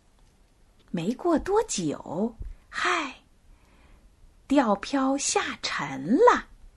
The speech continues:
猫弟弟赶快握住钓竿往上拉，钓竿都弯了，一定是条大鱼。忽然，后面有人叫他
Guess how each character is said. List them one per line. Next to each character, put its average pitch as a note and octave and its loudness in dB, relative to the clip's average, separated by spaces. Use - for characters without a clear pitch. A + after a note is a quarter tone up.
猫 E3 2
弟 D#3+ -4
弟 D3 -6
赶 - -2
快 E4+ 0
握 B3+ 6
住 F#3 -4
钓 G#3 0
竿 B3+ 4
往 - -2
上 B3 4
拉， C#4 4
钓 D3 0
竿 G#3 4
都 C4 6
弯 F4 8
了， - 4
一 F3+ -6
定 A#3+ 6
是 G#3+ -2
条 F#3 0
大 F4 0
鱼。 D3 -4
忽 - -2
然， E3 -4
后 - 0
面 D3+ -2
有 C#3+ -4
人 C#3 -6
叫 C4+ 2
他 - -10